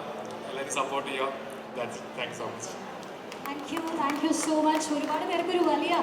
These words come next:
Speaker 2: ഇൻസ്പിറേഷൻ തന്നെയാണ് അർജുൻ ഇപ്പോൾ പറഞ്ഞത് അല്ലേ? ഇതുപോലെ മാളുകളിലും തിയേറ്ററുകളിലും പരിപാടി കണ്ടു നിന്ന ഒരാളാണ്. ആ ആളാണ് ഇപ്പോൾ സിനിമയുടെ ഭാഗമായിട്ട് മാളിലെത്തി ഇത്രയും വലിയൊരു ക്രൗഡിനെ അഭിസംബോധന ചെയ്ത് സംസാരിക്കുന്നത്. That is a huge motivation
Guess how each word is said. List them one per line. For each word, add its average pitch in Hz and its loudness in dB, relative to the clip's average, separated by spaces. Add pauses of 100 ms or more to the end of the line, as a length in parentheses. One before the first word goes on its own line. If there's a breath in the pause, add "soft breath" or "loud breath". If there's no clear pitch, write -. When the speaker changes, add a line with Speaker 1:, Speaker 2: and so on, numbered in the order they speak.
(460 loud breath)
Speaker 2:
ഇൻസ്പിറേഷൻ 320 12
തന്നെയാണ് 302 12
അർജുൻ 285 12
ഇപ്പോൾ 285 12
പറഞ്ഞത് 233 10
അല്ലേ? 226 8 (200)
ഇതുപോലെ 269 12 (180)
മാളുകളിലും 285 12
തിയേറ്ററുകളിലും 277 12 (340 loud breath)
പരിപാടി 269 12 (100)
കണ്ടു 320 12
നിന്ന 311 10
ഒരാളാണ്. 254 12 (540 loud breath)
ആ - 12 (140)
ആളാണ് 330 12
ഇപ്പോൾ 302 12 (140)
സിനിമയുടെ 285 12 (120)
ഭാഗമായിട്ട് 294 12 (140)
മാളിലെത്തി 277 12 (200)
ഇത്രയും 294 8
വലിയൊരു 294 10 (140)
ക്രൗഡിനെ 277 12
അഭിസംബോധന 269 12 (100)
ചെയ്ത് 262 12 (100)
സംസാരിക്കുന്നത്. 226 10
That - 10 (340 loud breath)
is 262 12
a - 10
huge 302 10 (120)
motivation 277 10